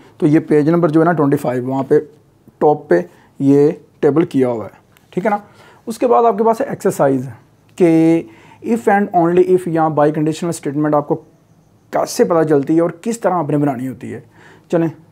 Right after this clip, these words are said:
एक्सरसाइज में पहला क्वेश्चन मैं बोलता हूँ, if it is hot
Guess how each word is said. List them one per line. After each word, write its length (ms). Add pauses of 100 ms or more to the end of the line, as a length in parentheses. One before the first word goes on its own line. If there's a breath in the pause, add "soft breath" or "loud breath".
(160)
एक्सरसाइज 400
में 120
पहला 180
क्वेश्चन 200
मैं 280
बोलता 280
हूँ, 200 (420 soft breath)
if 180 (1400 soft breath)
it 240 (160)
is 200 (260)
hot 380